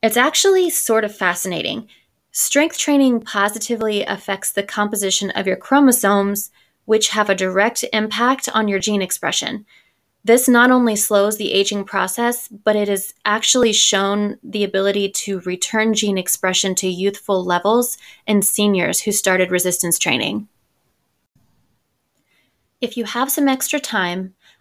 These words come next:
I highly, highly recommend that you click the link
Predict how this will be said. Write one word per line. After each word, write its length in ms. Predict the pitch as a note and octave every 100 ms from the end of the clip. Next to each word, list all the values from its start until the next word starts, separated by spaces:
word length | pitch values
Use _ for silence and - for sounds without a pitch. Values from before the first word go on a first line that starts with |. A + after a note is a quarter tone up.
| -
I 80 | G#3
highly, 580 | - - G#3 B3 C#4+
highly 440 | C4 A3+ G#3 G#3+ G#3
recommend 680 | F#3+ F#3 G#3 F#3 E3 D#3+ - _ _
that 140 | - -
you 120 | G3+
click 340 | - A#3 A#3+
the 120 | - A3+
link 420 | G3+ G3 G3+